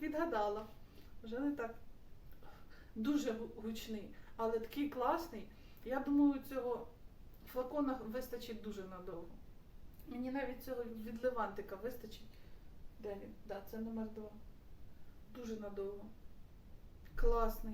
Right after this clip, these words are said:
О, я вже тепер хочу знайомитись з лінійкою цих ароматів. Супер просто. Так,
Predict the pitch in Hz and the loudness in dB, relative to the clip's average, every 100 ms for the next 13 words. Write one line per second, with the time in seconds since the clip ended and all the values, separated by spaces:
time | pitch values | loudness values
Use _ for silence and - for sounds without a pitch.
0 | 214 233 254 269 - - - - - - | -4 -2 -2 -2 -6 -8 -10 -10 -12 -4
1 | 233 277 294 294 311 320 320 311 311 277 | 0 0 0 -2 -2 -2 -2 -4 -2 2
2 | 294 320 302 302 254 226 254 269 294 285 | 2 2 0 -2 -6 -6 0 2 2 0
3 | 285 - 277 - 262 240 233 208 - - | -4 -4 -6 -2 -2 0 -2 -4 -6 -10
4 | - - - - - - - - - - | -12 -12 -12 -10 -10 -10 -12 -12 -12 -12
5 | - - - - 247 226 233 233 240 233 | -10 -10 -10 -8 -8 -4 -4 -4 0 2
6 | 226 226 - 226 220 - - - - - | 2 0 -6 -8 -10 -10 -14 -14 -14 -12
7 | - - - - - - - - - - | -10 -10 -12 -10 -10 -10 -12 -12 -12 -12
8 | - 247 240 226 233 339 | -6 -2 0 0 0 -2